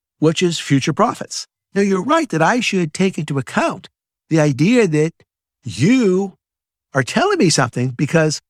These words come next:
if you don't believe future profits are that valuable, then maybe I shouldn't think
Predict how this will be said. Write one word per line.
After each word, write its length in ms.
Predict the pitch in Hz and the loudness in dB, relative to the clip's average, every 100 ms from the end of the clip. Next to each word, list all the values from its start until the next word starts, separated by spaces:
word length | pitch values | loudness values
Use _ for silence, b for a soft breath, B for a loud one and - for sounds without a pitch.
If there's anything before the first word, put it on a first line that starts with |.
| _ - | _ -4
if 120 | 123 | 0
you 120 | 220 | 2
don't 160 | 247 156 | 2 2
believe 340 | 160 214 202 | 0 0 0
future 240 | - 160 147 | -2 -2 -2
profits 380 | 151 151 151 143 | 0 0 0 -2
are 60 | |
that 180 | 127 113 | -2 0
valuable, 500 | 143 226 202 104 - - _ _ _ | 0 2 2 0 -6 -12 _ _ _
then 120 | 143 | 0
maybe 220 | 156 185 | 0 2
I 140 | 226 381 | 2 2
shouldn't 300 | - 139 113 | 2 0 -2
think 280 | 110 - | -4 -6